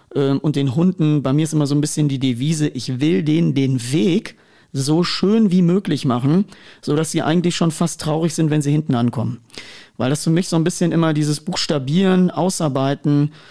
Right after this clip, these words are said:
ähm, ich hab immer so ein bisschen, wenn man Leute sieht, die nur hinten viel bestätigen, dann haben die meistens auch irgendwie schon zwei Handschuhe an, wenn die losgehen, weil der Hund sich dann voll ins Seil hängt und die bisschen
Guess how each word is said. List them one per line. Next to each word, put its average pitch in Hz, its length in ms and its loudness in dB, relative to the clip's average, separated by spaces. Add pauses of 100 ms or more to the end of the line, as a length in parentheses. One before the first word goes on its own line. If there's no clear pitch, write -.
(260)
ähm, 147 340 0
ich 170 120 0
hab 175 80 0
immer 175 160 2
so 165 100 -2
ein 165 60 2
bisschen, 160 420 0 (160)
wenn 127 100 -2
man 156 240 2
Leute 165 320 0
sieht, 165 200 -4
die 165 80 2
nur 175 180 4
hinten 185 440 2
viel 214 280 0
bestätigen, 180 720 0 (680)
dann 147 180 0
haben 175 120 2
die 185 100 4
meistens 165 440 0
auch 156 180 -2
irgendwie 175 440 0
schon 165 240 0
zwei 156 240 -2
Handschuhe 160 320 0
an, 123 120 2
wenn 127 120 0
die 127 100 2
losgehen, 156 640 0
weil 143 120 0
der 139 140 0
Hund 165 120 0
sich 151 140 -4
dann 151 160 0
voll 165 240 -2
ins 156 200 -2
Seil 151 280 0
hängt 135 280 0
und 135 240 -2
die 135 180 -2
bisschen 147 480 -2